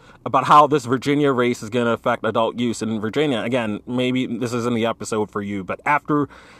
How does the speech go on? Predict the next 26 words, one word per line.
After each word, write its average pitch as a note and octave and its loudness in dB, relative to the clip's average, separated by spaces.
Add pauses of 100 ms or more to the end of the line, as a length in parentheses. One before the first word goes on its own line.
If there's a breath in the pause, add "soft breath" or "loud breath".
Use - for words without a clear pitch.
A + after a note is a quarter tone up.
(120 loud breath)
after E3 4 (800)
I D3 0
give C#3 4
my C3+ 0
thoughts C3 2
about A2 0 (160)
how C3+ 2
this C3 -2
is B2 -8
gonna A#2 -2
affect A#2 -4
adult A#2 0
use, A2+ -4 (260 soft breath)
I'm B2+ -2
gonna B2+ 0
be, A2+ -6
start - -2
letting B2 0
out B2 -2
some C#3 -4
curse A#2 -6
words, E2+ -10
so F#2+ -6 (460 soft breath)
just A#2+ -6
be C#3+ 2
warned. G2+ -2